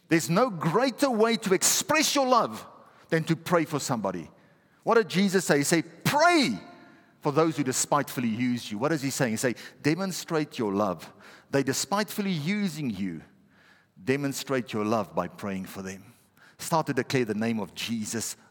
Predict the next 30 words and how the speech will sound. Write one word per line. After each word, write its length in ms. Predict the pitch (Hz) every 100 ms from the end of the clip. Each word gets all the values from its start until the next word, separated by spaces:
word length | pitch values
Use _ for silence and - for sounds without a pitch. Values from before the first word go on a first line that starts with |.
| -
over 380 | 104 90 98 92 - -
them, 420 | 85 - 85 - _ - _ _ -
over 420 | 104 92 101 98 -
them, 420 | - 85 98 92 87 - _ _
over 400 | 107 98 92 87 -
them. 340 | 92 92 82 - _ _ _ -
He 60 |
says, 180 | 156 147
"Because 340 | 135 - 131
my 220 | 139 123 107
house 680 | - 196 226 - - - - _ _ _ _ -
will 120 | 131
be 120 | 117 127
called 340 | 165 165 143
a 80 | 117
house 560 | - 135 185 202 - -
of 220 | 135 123 - -
prayer 480 | - 262 294 185 87 - - - - _ _ _ _
for 140 | - 120
all 140 | 113
nations." 720 | 123 117 110 - 113 - - - _ _ - -
He 100 | 143
says, 120 | - -
"I'm 180 | 135
going 200 | 131 139
to 120 | - 139
unite 680 | 127 123 131 175 190 -
my 200 | 156 147
house 520 | 127 139 175 101 - - - - -
through 240 | -